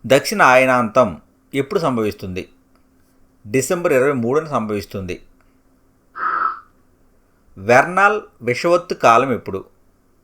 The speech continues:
మార్చి ఇరవై ఒకటి. మాధ్యమిక పవనాలకు గల పేర్లు ఏంటి?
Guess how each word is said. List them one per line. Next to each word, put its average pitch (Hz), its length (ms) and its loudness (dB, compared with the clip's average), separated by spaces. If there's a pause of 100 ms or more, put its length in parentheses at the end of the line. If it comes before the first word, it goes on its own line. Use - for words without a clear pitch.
(160)
మార్చి 117 440 2 (160)
ఇరవై 110 240 -2
ఒకటి. 87 300 -4 (2250)
మాధ్యమిక 165 580 2 (120)
పవనాలకు 139 460 2
గల 143 180 0 (180)
పేర్లు 123 380 0 (400)
ఏంటి? 113 300 -4